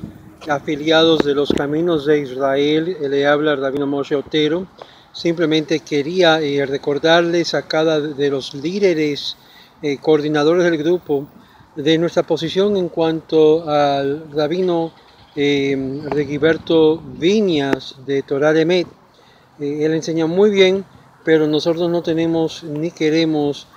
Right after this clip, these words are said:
ninguna conexión con su entidad y también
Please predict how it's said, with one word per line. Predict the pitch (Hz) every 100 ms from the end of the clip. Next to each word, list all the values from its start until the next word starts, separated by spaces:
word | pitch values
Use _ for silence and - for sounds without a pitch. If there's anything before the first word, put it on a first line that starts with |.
| - - -
ninguna | 156 165 143 165 180 175
conexión | 165 147 135 - 160 160 156 156 147 - - _ _
con | 156 151 151 147
su | - 180
entidad | 170 156 151 139 156 165
y | 156 135
también | 131 135 131 135 147 151